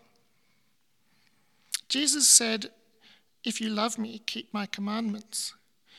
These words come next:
And whether it's a temptation to actively disobey him and do something that we know we shouldn't do, or whether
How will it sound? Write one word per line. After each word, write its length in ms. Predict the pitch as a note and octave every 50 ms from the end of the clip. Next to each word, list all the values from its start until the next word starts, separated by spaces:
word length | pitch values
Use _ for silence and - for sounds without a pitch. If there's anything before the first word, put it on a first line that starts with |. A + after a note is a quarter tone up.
| - - - _ _ -
And 180 | - A#3 A#3 A#3
whether 300 | B3 B3 A3+ A#3+ A#3+ -
it's 200 | - B3 - - -
a 40 | A3+
temptation 800 | - - B3+ A#3+ A#3 - B3+ D4 C#4+ - - - A#3 G#3+ A3
to 420 | G#3 - - A3 G#3 G3+ G3+ G3+ G#3+ - _ _ _ _ -
actively 720 | A#3 A#3+ A#3+ - - B3 G#3 G#3 A3 G#3+ G#3 G3 G3 A3 _ _ _ -
disobey 560 | - G3+ - - A3 F#3+ G3 G3 G3+ G#3 G#3+
him 240 | G#3+ - A#3 B3+ E4+ F#4 - _ _ _ _ _ _ _ _ - - - - - - - -
and 100 | G3+ G3
do 140 | F#3 A3+ A3+
something 440 | G#3 - A3 A3 A3 - G#3+ G#3+ G#3
that 160 | G#3 G#3 -
we 360 | A#3+ G3+ G#3 G#3 G#3+ A3 - - - _ _ _ _ _ _ _ _ _ -
know 220 | G#2+ G#2 G#2 G2+
we 100 | - G#2
shouldn't 360 | G2 - - G2+ F3+ - -
do, 260 | - A3 G3+ A#3+ C#4 - _ _ _ - - - - - - - _ _ _ _ _ - -
or 120 | A3 A3+
whether 340 | A3+ A#3+ A#3 A3 A#3 A3+ A#3+